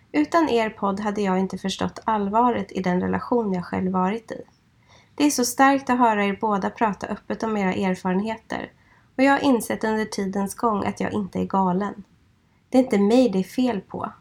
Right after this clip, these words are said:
Ni verkar som så härliga personer. Jag önskar jag kunde få snacka mer om detta någon gång.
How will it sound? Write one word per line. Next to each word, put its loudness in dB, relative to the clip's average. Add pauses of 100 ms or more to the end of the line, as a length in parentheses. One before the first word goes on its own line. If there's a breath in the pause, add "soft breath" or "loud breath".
(360)
Ni 4
verkar 4
som 2
så -6
härliga 2
personer. -2
Jag 0
önskar 0
jag -8
kunde -2
få -6
snacka -4
mer 0
om 2
detta -4
någon -4
gång. -10